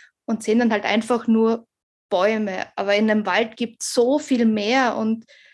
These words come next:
ja, ich möchte einfach dieses Feuer irgendwie bei anderen Menschen auch entfachen und denen zeigen, wie schön das sein kann und die ein bisschen sensibilisieren einfach für die Natur. Das war mir immer schon wichtig.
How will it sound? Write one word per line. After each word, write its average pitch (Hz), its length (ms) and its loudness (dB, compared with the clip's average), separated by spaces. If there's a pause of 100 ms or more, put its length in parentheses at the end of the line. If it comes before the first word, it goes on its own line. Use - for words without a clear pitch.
(480)
ja, 254 280 2
ich 277 80 0
möchte 254 240 0
einfach 254 220 -4
dieses 233 340 -4
Feuer 240 320 2
irgendwie 233 440 -2
bei 226 160 -6
anderen 226 380 0
Menschen 202 760 -6 (680)
auch 214 220 0
entfachen 196 800 -6
und 220 160 -4
denen 214 240 0
zeigen, 220 320 0
wie 202 60 -8
schön 240 260 0
das 233 200 -4
sein 208 280 -4
kann 202 420 -6
und 196 360 -8 (500)
die 247 140 0
ein 233 100 4
bisschen 262 920 0 (180)
sensibilisieren 269 1040 0
einfach 190 360 -8
für 202 140 -4
die 196 120 -6
Natur. 202 480 -6
Das 214 180 -4
war 214 80 2
mir 214 140 2
immer 254 180 2
schon 226 240 0
wichtig. 233 540 -4